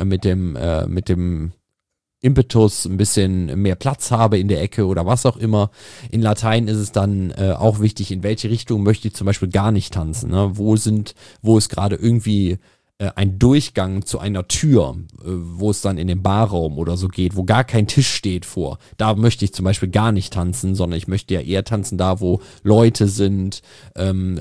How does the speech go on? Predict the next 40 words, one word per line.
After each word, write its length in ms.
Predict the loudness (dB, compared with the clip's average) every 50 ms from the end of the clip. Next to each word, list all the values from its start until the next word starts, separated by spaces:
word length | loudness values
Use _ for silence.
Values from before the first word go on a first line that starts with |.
| -8 -8
wenn 280 | -4 -2 -2 0 2
da 120 | 0 0 0
ein 220 | -2 -2 -2 -2
Riesentisch 720 | -2 0 0 0 0 0 0 -2 0 0 -2 -2 -2 -2
mit 160 | -2 -2 -4 -4
Turnierleitung 720 | -4 -2 0 2 4 4 4 4 2 0 0 -2 -2 -2
ist, 180 | -4 -4 -2 0
will 140 | 2 2
ich 100 | 2 2
da 140 | 0 -2 -2
eigentlich 340 | -2 -2 -2 -2 -2 -2 0
auch 260 | 2 4 2 2 2
nicht 160 | 0 0 0
hintanzen, 640 | 0 0 -2 0 -2 -4 -4 -4 -4 -4 -4 -2 0
weil 280 | 0 0 0 0 0 -2
das 320 | -2 -2 -4 -4 -8 -12 -14 -18 -20 -20 -20 -20 -20 -16 -4
da, 280 | 0 0 2 2 0 0
äh, 280 | 0 0 2 2 2
die 140 | 2 0 0
sind 180 | 2 2 2 2
mal 180 | 2 2 0 -2 -6 -4
ganz 240 | 0 2 2 2 2
oft 240 | 0 -2 -2 -2 -2
ja 80 | -4 -2
auch 200 | -2 -2 -2 -2
auf 100 | -4 -4
einem 160 | -4 -6 -4
Podium. 640 | -4 -2 0 2 2 4 4 6 6 6 4 4 2
Das 160 | 0 0 0
heißt, 340 | 2 2 2 2 0 0 0
da 300 | 0 2 2 2 0 0
guckt 360 | 0 0 0 0 -2 -4 -4
ihr 160 | 0 2 4
dann 400 | 4 4 4 4 4 2 2 0
mi-, 160 | -2 -2 -2 2
auf 220 | 4 4 2 4 2
Augenhöhe 640 | 2 2 4 2 2 0 0 2 4 6 6 6 6
gegen 220 | 4 2 0 2
die 100 | 0 -2
Tischkante. 720 | 2 4 4 4 4 2 0 0 0 0 0 0 0 0